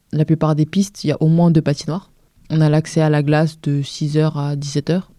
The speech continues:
tous les jours quasiment. Ouais, au moins du lundi au vendredi. Après, samedi, dimanche, on a quand même accès à la glace.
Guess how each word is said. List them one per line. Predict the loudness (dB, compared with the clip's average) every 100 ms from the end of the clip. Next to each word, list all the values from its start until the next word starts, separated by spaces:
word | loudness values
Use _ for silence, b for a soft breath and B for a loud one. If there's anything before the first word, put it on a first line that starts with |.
| _
tous | -10 -4
les | -2
jours | -2 -4 -4
quasiment. | -4 -4 -4 -6 -6
Ouais, | -6
au | 2 4
moins | 4
du | 4
lundi | 4 4
au | 4
vendredi. | 4 2 2 2
Après, | 0 0 -2
samedi, | 0 0 0
dimanche, | 0 0 -2
on |
a | -6
quand | -2 0
même | 0
accès | -2 -4
à |
la | -2
glace. | -2 -2 -4